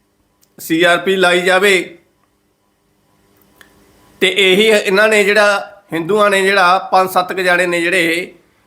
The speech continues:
ਇਹੀ ਕੰਮ ਜਿਹੜਾ ਉੱਨੀ ਸੌ ਚੁਰਾਸੀ ਵੇਲੇ ਕੀਤਾ ਸੀ ਇਹਨਾਂ ਨੇ। ਇਹਨਾਂ ਨੇ ਵੀ ਪੂਰਾ ਜ਼ੋਰ ਲਾ ਕੇ ਜਿਹੜਾ ਦਰਬਾਰ ਸਾਹਿਬ 'ਤੇ ਹਮਲਾ ਕਰਾਉਣ ਦਾ ਇਹਨਾਂ ਦਾ, ਲੋਕਾਂ ਦਾ ਪੂਰਾ ਹੱਥ ਆ ਇਹਨਾਂ ਦਾ।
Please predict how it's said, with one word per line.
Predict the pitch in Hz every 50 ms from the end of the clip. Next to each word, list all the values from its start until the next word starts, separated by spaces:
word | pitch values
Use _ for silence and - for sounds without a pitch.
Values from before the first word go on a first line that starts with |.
| _ _ -
ਇਹੀ | 190 208 214 226 247 247
ਕੰਮ | 247 220 202 196 202 202
ਜਿਹੜਾ | 190 208 214 190 180
ਉੱਨੀ | 185 190 196 202
ਸੌ | 196 226 220
ਚੁਰਾਸੀ | 220 220 214 185 175 170 - 190
ਵੇਲੇ | 185 190 185 180
ਕੀਤਾ | 165 170 160 - - 147 135
ਸੀ | - 139
ਇਹਨਾਂ | 139 165 175 156
ਨੇ। | 135 101 - - - _ _ _ _ _ _ _ _ _ _ _ _ _ _ _ _ _ _ _ _ _ _ _ _ _ -
ਇਹਨਾਂ | 175 185 202 220 226
ਨੇ | 220 220 220
ਵੀ | 220
ਪੂਰਾ | 214 220 214 190 196 202 196 196
ਜ਼ੋਰ | 160 165 180 180 185 180
ਲਾ | 185 180 175
ਕੇ | 175 170 175
ਜਿਹੜਾ | 170 185 180 175
ਦਰਬਾਰ | 160 165 165 175 170 170 170 165
ਸਾਹਿਬ | - 170 175 185
'ਤੇ | 185 185 175
ਹਮਲਾ | 143 160 147 151 165 170 170
ਕਰਾਉਣ | 170 165 156 151 151 156
ਦਾ | 156 170 165
ਇਹਨਾਂ | 170 170 180 196 196
ਦਾ, | 180 180 170
ਲੋਕਾਂ | 170 170 160 151 156 165 160
ਦਾ | 160 175 170
ਪੂਰਾ | 170 185 170 151 165 156 135
ਹੱਥ | 135 156 160 160 - 151
ਆ | 127 127
ਇਹਨਾਂ | 139 139 156 160
ਦਾ। | 135 120 104 -